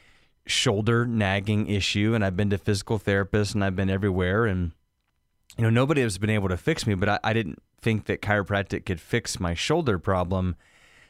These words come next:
I came in here with a neck pain, headache problem, but now my shoulder problem's gone." And so,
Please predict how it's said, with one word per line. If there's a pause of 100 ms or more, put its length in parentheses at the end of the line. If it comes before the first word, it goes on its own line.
I
came
in
here
with
a
neck (200)
pain,
headache
problem, (520)
but
now
my
shoulder
problem's
gone." (120)
And
so,